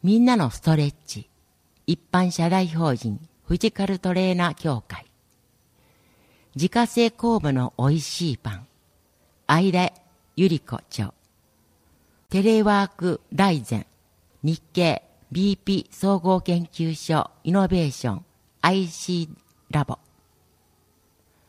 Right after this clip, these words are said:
自主席について。新型コロナウイルス感染症の予防のため、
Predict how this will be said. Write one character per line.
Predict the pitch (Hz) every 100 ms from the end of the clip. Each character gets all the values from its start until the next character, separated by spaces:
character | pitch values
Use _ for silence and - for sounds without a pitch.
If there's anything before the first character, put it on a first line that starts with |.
| _ _ _ _ _
自 | 156
主 | 190 240 233
席 | 190 -
に | 143 127
つ | -
い | 135
て。 | - 98 - _ _ _ _ _ _ _ _ _ _ _
新 | - 202
型 | 226 226 220
コ | 226
ロ | 226
ナ | 214 208
ウ | 208
イ |
ル | 151
ス | - -
感 | 170 180
染 | - 190
症 | 175 147 135
の | 123
予 | 131
防 | 131 143
の | 143
た | 139
め、 | 135 127